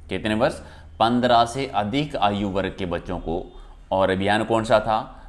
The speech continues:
पढ़ना लिखना अभियान। एक नंबर आपका राइट आंसर हो जाएगा। तो याद रखें, पढ़ना लिखना अभियान किसके लिए चलाया गया है? अनुसूचित जाति, जनजाति, अल्पसंख्यक और वंचित वर्ग के लिए।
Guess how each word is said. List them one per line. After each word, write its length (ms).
पढ़ना 440
लिखना 460
अभियान। 520
एक 320
नंबर 300
आपका 240
राइट 240
आंसर 240
हो 60
जाएगा। 320
तो 60
याद 240
रखें, 340
पढ़ना 600
लिखना 500
अभियान 680
किसके 320
लिए 140
चलाया 280
गया 180
है? 60
अनुसूचित 360
जाति, 540
जनजाति, 600
अल्पसंख्यक 640
और 100
वंचित 400
वर्ग 280
के 80
लिए। 340